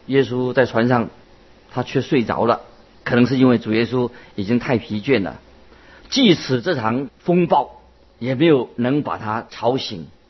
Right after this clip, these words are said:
门徒可是吓坏了，他们觉得全船的人可能都要丧命了，太危险了。这场风暴并没有吵醒主耶稣，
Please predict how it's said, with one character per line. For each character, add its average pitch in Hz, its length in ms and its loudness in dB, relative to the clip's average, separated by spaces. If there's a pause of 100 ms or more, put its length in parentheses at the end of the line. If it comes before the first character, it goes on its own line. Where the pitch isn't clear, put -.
(340)
门 160 240 2
徒 170 160 4
可 127 200 -4
是 135 440 -6
吓 - 260 2
坏 160 200 -2
了， 117 220 -8 (500)
他 156 100 -2
们 165 100 4
觉 151 140 2
得 147 280 0 (100)
全 175 240 -2
船 170 160 0
的 170 80 2
人 156 340 2
可 - 140 -6
能 151 140 -4
都 175 80 0
要 165 100 2
丧 175 220 0
命 175 180 2
了， 135 200 0 (560)
太 190 220 2
危 151 240 4
险 110 260 -6
了。 95 220 -10 (560)
这 156 140 -4
场 123 160 4
风 139 180 0
暴 120 200 4
并 185 360 2
没 151 100 4
有 139 120 4
吵 117 260 0
醒 120 220 -4
主 98 160 -14
耶 98 160 -8
稣， 107 280 -10